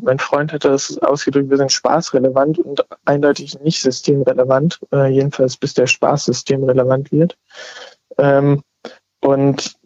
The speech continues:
also dahingehend müssen wir uns natürlich zurücknehmen und das ist klar und das ist wichtig und ich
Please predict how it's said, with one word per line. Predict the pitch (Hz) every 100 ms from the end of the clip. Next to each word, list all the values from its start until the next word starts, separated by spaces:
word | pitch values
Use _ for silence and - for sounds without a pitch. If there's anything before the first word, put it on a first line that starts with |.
| - 180 - _ _ - - _ -
also | 139 135 131 127 - - - - -
dahingehend | 135 139 147 139 147 139 - - -
müssen | - 135 156 - 135
wir | 139 -
uns | 131 -
natürlich | 127 139 -
zurücknehmen | 139 143 - 127 127 143 156 180
und | - 123 127
das | 123
ist | 359 - -
klar | 135 143 170 139
und | 123
das | 123 - -
ist | -
wichtig | 151 165 147 147
und | 127 110
ich | -